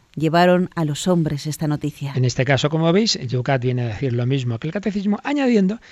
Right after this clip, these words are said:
Speaker 2: esta frasecita muy bonita, "todos los misioneros, en el fondo, ¿qué han llevado?". O sea, ¿qué lleva un misionero cuando va a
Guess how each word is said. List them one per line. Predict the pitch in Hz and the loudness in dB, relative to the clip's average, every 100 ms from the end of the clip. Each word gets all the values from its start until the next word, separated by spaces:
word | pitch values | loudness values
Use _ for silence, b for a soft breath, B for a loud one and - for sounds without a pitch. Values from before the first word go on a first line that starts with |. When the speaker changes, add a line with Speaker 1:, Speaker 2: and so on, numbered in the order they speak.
| B - | B -10
Speaker 2:
esta | - 180 | -4 -2
frasecita | 143 123 120 220 - 101 | 0 -2 -2 -4 -6 -12
muy | 107 135 | -6 -4
bonita, | 123 120 165 127 107 | -2 -2 -2 -4 -4
"todos | - 156 160 | 2 2 2
los | 127 123 123 | 0 -2 -2
misioneros, | 147 156 139 127 123 110 | -2 0 0 0 -2 -4
en | 123 | -4
el | 123 | -2
fondo, | 117 160 165 151 | -2 -2 -2 -2
¿qué | - | -2
han | 190 | -2
llevado?". | 175 170 160 | 0 0 -2
O | - _ | -8 _
sea, | - 156 | -8 -6
¿qué | - | -4
lleva | 208 214 | -2 0
un | 180 | 0
misionero | 160 151 139 147 143 | 0 -2 0 0 -2
cuando | 135 120 117 | -2 -2 0
va | |
a | 127 | -2